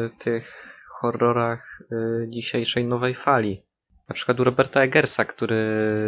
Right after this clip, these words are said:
e, jest wielkim miłośnikiem Nosferatu, do tego się w wielu wywiadach przyznawał,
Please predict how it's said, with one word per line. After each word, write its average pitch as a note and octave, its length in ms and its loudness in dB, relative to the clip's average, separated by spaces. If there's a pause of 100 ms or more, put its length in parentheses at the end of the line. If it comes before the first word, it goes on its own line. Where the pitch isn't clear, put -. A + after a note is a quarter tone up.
(340)
e, - 40 -10 (1000)
jest - 680 -4 (480)
wielkim A2 400 -2
miłośnikiem A2 580 0
Nosferatu, G#2+ 560 0
do G2+ 120 -8
tego G2+ 220 -10
się G#2+ 180 -6
w G2+ 80 -6
wielu G#2 540 0
wywiadach G#2 500 -2
przyznawał, A2+ 800 0